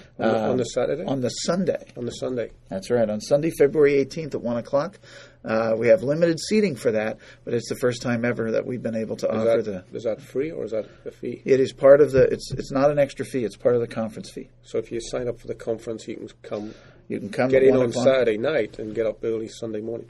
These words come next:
Speaker 2: That's true. Just want everybody to know that it's on a space available basis.
Speaker 1: All right.
Speaker 2: First
Speaker 1: Okay.
Speaker 2: come, first
Speaker 1: So
Speaker 2: served.
Speaker 1: we've still got space.
Speaker 2: Yes.
Speaker 1: Okay, so we've talked, George, a lot about the courses that go before and after the conference. Let's talk now about the actual conference program itself.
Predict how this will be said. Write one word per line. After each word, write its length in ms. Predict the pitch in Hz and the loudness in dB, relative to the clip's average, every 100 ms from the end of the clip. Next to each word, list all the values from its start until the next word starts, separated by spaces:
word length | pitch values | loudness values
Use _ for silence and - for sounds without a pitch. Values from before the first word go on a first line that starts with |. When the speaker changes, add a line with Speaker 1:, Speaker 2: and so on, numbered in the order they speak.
| - | 4
Speaker 2:
That's 260 | 110 107 | 4 4
true. 300 | - 190 135 98 | 2 4 4 2
Just 280 | 123 113 | 0 0
want 240 | 117 117 107 | 0 -2 0
everybody 320 | 113 107 110 | 2 4 4
to 80 | 107 | 2
know 220 | 107 110 | 2 2
that 140 | 104 98 | 2 -4
it's 160 | 98 | -6
on 100 | 107 | -6
a 60 | 95 | -6
space 320 | - 104 98 | -4 -4 -4
available 400 | 90 95 92 95 | -6 -6 -4 -6
basis. 480 | - 85 - - - - - | -6 -8 -10 -16 -18 -20 -18
Speaker 1:
All 260 | 113 117 107 | -10 -8 -6
right. 160 | 107 - | -8 -4
Speaker 2:
First 220 | 120 120 | -2 0
Speaker 1:
Okay. 80 | 123 | -2
Speaker 2:
come, 120 | 110 | -4
first 260 | 110 107 | -4 -4
Speaker 1:
So 60 | - | -2
Speaker 2:
served. 100 | 113 | -4
Speaker 1:
we've 120 | 113 | -4
still 220 | - 120 | -6 -8
got 180 | 113 110 | -6 -8
space. 420 | - 117 101 - - _ _ _ | -10 -10 -10 -10 -20 _ _ _
Speaker 2:
Yes. 240 | - - - - - - _ _ - | -2 -2 -4 -20 -20 -20 _ _ -8
Speaker 1:
Okay, 300 | 139 - 117 | -6 -4 -4
so 120 | 127 | -2
we've 180 | 127 123 | -4 -4
talked, 340 | - 165 160 | -4 -4 -4
George, 300 | - 131 127 | -2 -2 0
a 40 | 131 | -2
lot 200 | 123 123 | 0 -2
about 340 | 123 117 - | -2 -4 -4
the 180 | 113 107 - - | -8 -10 -14 -20
courses 420 | - 131 127 117 - | -6 -4 -4 -6 -6
that 160 | 110 | -6
go 160 | - 107 | -4 -8
before 400 | 107 101 - 117 | -8 -8 -6 -4
and 100 | 110 | -4
after 220 | 113 - | -6 -8
the 80 | 107 | -10
conference. 500 | - 101 - 98 - | -10 -14 -14 -14 -6
Let's 300 | 143 143 - - - | -6 -6 -14 -20 -6
talk 300 | 147 135 143 | -4 -4 -6
now 180 | 127 123 | -4 -4
about 300 | 113 120 - | -2 -4 -4
the 240 | 120 120 | -8 -4
actual 400 | 123 - 120 113 | -6 -6 -6 -6
conference 500 | 117 - 127 123 117 | -6 -8 -8 -8 -12
program 460 | - 123 117 120 104 | -6 -4 -2 -4 -6
itself. 440 | - 117 151 - | -4 -4 -4 -8